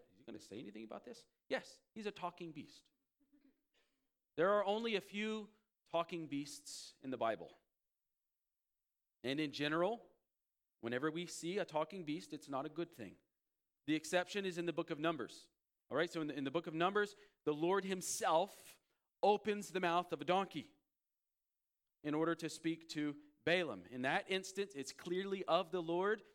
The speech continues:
The Bible says it is the Lord who opens the beast's mouth, that the beast is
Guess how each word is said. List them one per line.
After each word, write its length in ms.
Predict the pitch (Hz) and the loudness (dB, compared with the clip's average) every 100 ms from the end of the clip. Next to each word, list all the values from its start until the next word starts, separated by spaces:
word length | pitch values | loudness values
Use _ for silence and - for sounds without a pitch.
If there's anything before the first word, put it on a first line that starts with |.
| _ | _
The 100 | 131 | 0
Bible 320 | 139 143 143 - - _ | 2 2 -2 -8 -20 _
says 280 | 170 185 - | 2 2 4
it 120 | 170 | 2
is 140 | 180 180 | 2 2
the 100 | 202 | 2
Lord 420 | 180 185 208 220 - - | 6 6 4 0 -6 0
who 160 | 175 | 4
opens 260 | 185 180 151 | 4 0 -4
the 100 | 165 | -2
beast's 260 | 170 131 | -2 -4
mouth, 280 | 151 180 226 | 2 4 4
that 140 | 165 143 | 2 -2
the 80 | 139 | 0
beast 300 | 190 233 180 | 0 0 -2
is 160 | 147 | -4